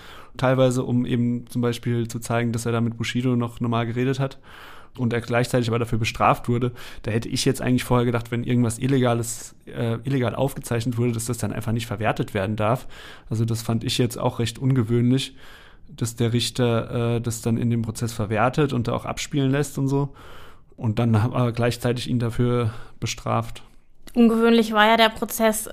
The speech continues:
Speaker 2: auch noch in anderer Hinsicht, dass er wegen einer eigentlich nicht so großen Sache, mit denen das ja die Gerichte in ganz Deutschland, würde ich mal sagen, wirklich andauernd und ständig zu tun haben,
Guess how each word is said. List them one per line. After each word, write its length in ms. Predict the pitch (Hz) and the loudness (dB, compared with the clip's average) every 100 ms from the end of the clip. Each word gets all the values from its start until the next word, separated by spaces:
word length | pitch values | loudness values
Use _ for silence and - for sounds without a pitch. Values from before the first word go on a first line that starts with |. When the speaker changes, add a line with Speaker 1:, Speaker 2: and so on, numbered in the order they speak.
| - - - - | -14 -16 -8 -2
Speaker 2:
auch 420 | - 220 - - | 2 2 0 0
noch 200 | 214 - | 0 2
in 100 | 214 | 4
anderer 340 | - 226 208 | 6 6 4
Hinsicht, 360 | 208 214 208 208 | 4 4 2 0
dass 160 | 208 220 | 0 4
er 160 | 202 - | 2 4
wegen 220 | 220 220 | 4 4
einer 320 | - 214 214 - | 4 6 6 6
eigentlich 500 | - 220 247 226 214 | 4 6 6 4 4
nicht 240 | 226 226 - | 6 6 6
so 100 | 233 | 2
großen 480 | - 233 247 233 | 6 6 6 4
Sache, 500 | 190 190 208 254 254 254 - - - | 6 4 4 4 2 0 -10 -16 -2
mit 160 | 220 208 | -2 6
denen 160 | 220 | 6
das 200 | 220 220 | 8 4
ja 120 | 220 208 | 0 0
die 140 | 202 | 2
Gerichte 360 | 214 208 208 202 | 2 0 0 0
in 100 | 208 | 0
ganz 280 | 202 208 - | 0 -2 0
Deutschland, 640 | 214 208 - 226 220 - - - - - - 71 - 220 - | 2 2 2 4 4 0 -10 -16 -16 -20 -18 -12 -10 -8 2
würde 120 | 233 | 4
ich 140 | 208 226 | 6 6
mal 160 | 214 | 6
sagen, 460 | 208 208 208 214 - - - | 8 6 6 2 0 -10 0
wirklich 460 | 254 - 240 - - | 2 6 4 4 2
andauernd 640 | 214 262 226 214 247 226 | 6 8 8 10 10 8
und 140 | 220 | 6
ständig 420 | - 214 220 254 254 | 2 4 4 4 2
zu 100 | 214 | -6
tun 380 | - 240 262 | 0 4 4
haben, 300 | 262 262 247 | 6 4 4